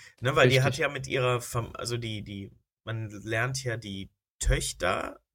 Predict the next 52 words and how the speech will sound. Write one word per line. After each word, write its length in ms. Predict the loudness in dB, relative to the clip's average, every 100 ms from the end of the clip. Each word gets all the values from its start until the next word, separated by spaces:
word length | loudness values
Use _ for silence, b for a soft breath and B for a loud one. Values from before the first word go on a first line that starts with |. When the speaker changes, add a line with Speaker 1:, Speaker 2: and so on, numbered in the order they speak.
| _
Speaker 1:
des 260 | -2 0 0
Manns 400 | 2 2 2 -2
kennen 300 | -2 -6 -6
und 200 | -8 -6
die 120 | -4
Ex-Frau. 580 | -4 -4 -8 -8 -8 -10 B B B -8
Und 160 | -6 -4
die, 280 | -4 -2
ähm, 420 | -2 -2 -2 -6 -8
schildern 460 | 2 8 8 8 0
ja 120 | 0
so 80 | 0
alles, 300 | 0 0 0
was 100 | -2
die 120 | -2
gemacht 340 | 0 0 0 -4
hat, 160 | -8
ne? 160 | -4 -4
Wie 100 | -2
sie 120 | -2
es 120 | -4
geschafft 360 | -4 -4 -4 -4
hat, 140 | -6 -4
die 100 | -4
alle 200 | -2 -2
zu 160 | -4
enterben, 580 | -4 -4 -2 -2 -4 -10 _ _ _ -16 -10
das 180 | -6 -2
Millionenvermögen, 1000 | 0 4 4 4 0 -2 0 -2 -2 -8
äh, 140 | -8
von 180 | -8 -6
dem 120 | -4
Mann 220 | -2 0 0
sich 200 | 0 2
quasi 300 | 4 4 2
unter 200 | -2 -2
den 140 | -2
Nagel 300 | 0 -2 -4
zu 120 | -6
reißen. 440 | -2 0 0 -2 -6 _ _ _ _ _ b
Speaker 2:
Ja, 120 | 2 4
und 40 |
Speaker 1:
Und 100 | 6
Speaker 2:
der 80 | 6
Speaker 1:
ganz 180 | 8 8
Speaker 2:
Anwalt 160 | 8
erzählt 360 | 4 4 4 6
ja 120 | 6
irgendwie 260 | 6 6 6
auch, 180 | 6 4
dass, 340 | 4 2 2
äh, 580 | 2 4 4 4 2 -2